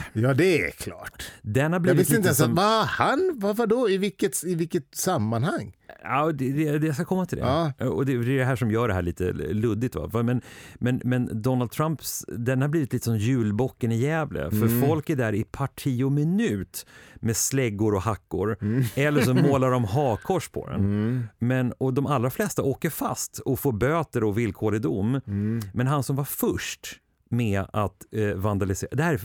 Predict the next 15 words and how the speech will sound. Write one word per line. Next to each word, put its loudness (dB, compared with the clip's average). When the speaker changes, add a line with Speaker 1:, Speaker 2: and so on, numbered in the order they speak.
Speaker 2:
är 2
en -2
jävligt -4
rolig -2
anekdot. -8
Speaker 1:
Ja. 2
Speaker 2:
Han -4
som -4
var -2
först -4
med 2
att -4
vandalisera -2
Donald 0
Trumps, -4